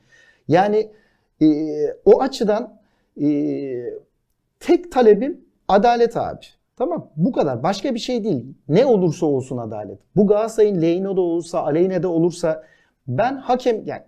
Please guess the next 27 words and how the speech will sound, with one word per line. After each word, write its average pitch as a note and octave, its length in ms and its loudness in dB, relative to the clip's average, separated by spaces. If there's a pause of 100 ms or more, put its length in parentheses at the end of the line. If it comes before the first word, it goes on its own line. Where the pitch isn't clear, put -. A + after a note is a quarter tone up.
(120)
şimdi E3 240 -10
Mete B3+ 240 -4
Kalkavan C4 580 -8
dediğin E3+ 340 -2
adama A3 520 -6 (260)
düdük G3 280 2
astırdılar. C#3 800 -2 (640)
Bir F3 140 4
takım, G3+ 420 2 (200)
e, C#3 160 -4
hakkında E3 540 0
iddialarda F3 680 0
bulunarak D3+ 420 -6
sonra D4 300 -6
geri B3+ 220 -2
aldın, C#3 320 -4
tamam A#3+ 240 -8
mı? A#2+ 80 -10
Şimdi D#3+ 300 -10
bu F3+ 180 -8
hakemden C4+ 440 -8
mesela A3 340 -6
adil F#3 260 -4
maç B3 240 -10
yönetmesini B3 480 -8
bekleyebilir B3+ 480 -8
misin? - 400 -10